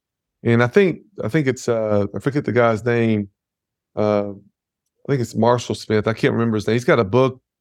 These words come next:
The, the title of the book is something like "What Got You Here Won't Get You There," something like that. But it's to your same principle of, like,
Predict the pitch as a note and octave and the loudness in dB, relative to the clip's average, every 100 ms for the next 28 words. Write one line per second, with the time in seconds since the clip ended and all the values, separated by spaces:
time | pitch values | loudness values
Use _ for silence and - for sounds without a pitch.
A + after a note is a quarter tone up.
0 | _ - A2 A#2+ - G3 D#3+ B2 B2+ C#3+ | _ -14 -8 -2 2 4 4 2 -2 -2
1 | - B2 A#2+ A#2 A2 A2 _ _ _ _ | -2 0 2 0 0 -6 _ _ _ _
2 | _ - A#2+ A#2 G#2+ C3+ - A#2+ A2+ A#2+ | _ 0 0 2 2 2 2 -2 2 2
3 | A2+ A2 A2 A2 A2 G#2+ G#2 F#2+ C3+ - | 2 0 -4 -2 0 2 2 0 -2 -2
4 | G2+ - _ _ G#2 G2 G2+ F#2+ - _ | -8 -12 _ _ -8 -2 -2 -2 -4 _
5 | _ _ _ _ - B2 B2+ F3 D#3+ C#3+ | _ _ _ _ -2 0 2 2 4 4
6 | - - C3+ C3+ B2+ - D3+ B2 G#2+ A2 | 2 0 2 2 0 2 0 0 0 2
7 | G#2+ G2+ G#2 G#2 G2+ | 2 4 4 2 -2